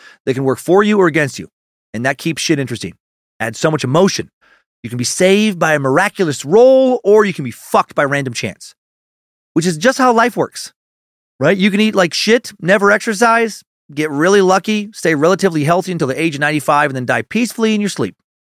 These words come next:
The universe rolled an incredible roll for you. Or you can eat really well,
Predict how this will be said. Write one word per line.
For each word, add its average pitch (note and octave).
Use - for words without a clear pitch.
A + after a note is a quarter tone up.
The G#2
universe F#3
rolled F3
an C3+
incredible A#3+
roll C3+
for A#2
you. G2
Or F#3
you G3
can E3
eat C#3
really G#3+
well, C3+